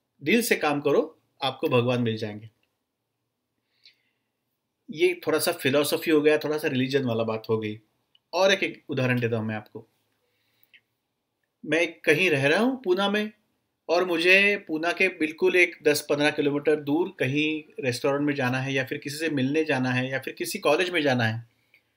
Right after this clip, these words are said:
तो मैं Google मैप पे देखता हूँ कि कौन-कौन से मार्ग है, कौन-कौन से रास्ते हैं जो मुझे अभी वहाँ ले जा सकते हैं। तो वो मुझे बताता है कि या इस मार्ग से जाओगे तो शायद एक बीच में टोल लगेगा, इस मार्ग से जाओगे तो वो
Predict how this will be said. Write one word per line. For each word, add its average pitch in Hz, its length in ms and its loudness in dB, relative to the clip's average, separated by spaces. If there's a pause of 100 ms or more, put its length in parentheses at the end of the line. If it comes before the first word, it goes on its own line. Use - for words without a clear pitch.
(760)
तो 196 80 2
मैं 226 120 8
Google 208 380 8
मैप 196 220 4
पे 226 80 10
देखता 185 320 2
हूँ 208 200 2
कि 294 80 0
कौन-कौन 208 520 2
से 233 280 10
मार्ग 165 460 2
है, 120 220 4
कौन-कौन 143 440 -2
से 165 160 2
रास्ते 135 360 0
हैं 143 320 -2
जो 160 160 0
मुझे 151 280 0
अभी 175 500 -4
वहाँ 143 320 -4
ले 139 140 0
जा 135 140 -4
सकते 117 300 -8
हैं। 104 200 -12 (840)
तो 208 80 4
वो 240 140 6
मुझे 240 220 4
बताता 240 480 6
है 240 200 8
कि 247 300 4
या 208 280 6
इस 226 180 0
मार्ग 220 240 4
से 233 100 2
जाओगे 214 300 4
तो 226 300 4
शायद 190 300 4
एक 202 160 4
बीच 190 200 -4
में 190 120 0
टोल 170 220 2
लगेगा, 185 400 2
इस 170 280 -6
मार्ग 185 160 -4
से 196 120 -8
जाओगे 185 320 2
तो 208 140 0
वो 208 300 0